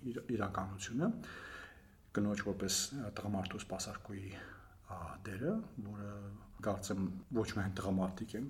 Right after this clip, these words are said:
ա-, ան-, անցալում այդպես, անգամ կանայք, հորժարական, այդպես դաստիարակված են, և այդպես էլ շարունակում են, և քչերն են ըմբոստանում դրա դեմ։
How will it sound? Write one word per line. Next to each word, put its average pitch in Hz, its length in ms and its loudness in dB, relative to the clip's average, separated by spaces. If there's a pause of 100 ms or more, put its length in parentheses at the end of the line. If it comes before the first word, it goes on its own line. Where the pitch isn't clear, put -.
(120)
ա-, 131 160 -8
ան-, 123 260 -2
անցալում 117 460 2
այդպես, 185 280 -2
անգամ 104 280 -2
կանայք, 95 400 0
հորժարական, 139 600 2 (580)
այդպես - 340 -10
դաստիարակված 95 640 -10
են, 160 60 -4
և 113 80 -2
այդպես - 200 -6
էլ - 100 -4
շարունակում 95 400 -2
են, 143 40 6
և 113 140 2
քչերն 131 320 4
են 143 100 6 (420)
ըմբոստանում 101 600 -4 (120)
դրա 98 220 -4
դեմ։ - 280 -8